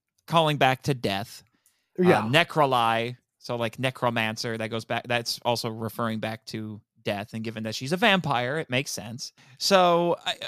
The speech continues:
Speaker 1: I, I really enjoyed her. She, uh, played by a, a very good, the, p-, b-, very good voice actress. And I wonder if the,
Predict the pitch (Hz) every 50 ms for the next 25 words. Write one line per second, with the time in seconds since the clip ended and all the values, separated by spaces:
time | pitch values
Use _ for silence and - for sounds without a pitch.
0 | - _ _ - 208 247 - - - 226 226 214 240 294 311 311 302 294 277 240
1 | 196 202 208 220 247 240 247 247 294 311 _ _ _ _ _ - - 214 208 190
2 | - 185 - - - 180 185 165 180 170 160 151 139 135 127 123 _ _ - 139
3 | 135 123 156 185 208 208 185 151 170 175 170 160 151 147 - - _ _ _ _
4 | _ - 123 120 - 139 123 127 123 - 170 - 147 127 - 87 65 - 123 147
5 | 156 185 190 208 185 151 151 156 160 - 170 156 160 156 - 202 - 262 254 254
6 | 254 254 262 320 370 370 381 370 359 349 330 277 - - - 214 247 247 240 240
7 | 240 233